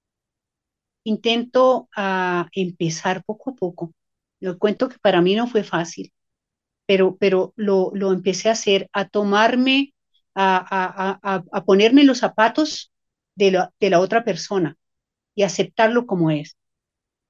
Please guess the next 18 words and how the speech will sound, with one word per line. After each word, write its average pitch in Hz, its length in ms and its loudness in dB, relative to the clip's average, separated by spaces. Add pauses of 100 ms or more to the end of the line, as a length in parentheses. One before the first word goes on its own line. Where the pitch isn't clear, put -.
(640)
Claro, 202 500 2 (460)
teniendo 202 340 2
en 233 60 -4
cuenta 247 320 -2
que 220 100 -6
no 190 100 -2
me 202 140 -4
puedo 214 280 -2
convertir 190 460 -4
en 196 160 0
un 202 100 -4
felpudo, 202 640 -2 (960)
porque 226 280 0
sí, 294 340 4
sí - 180 0
pasa. 190 540 0
Al 202 160 -2
comienzo 233 640 0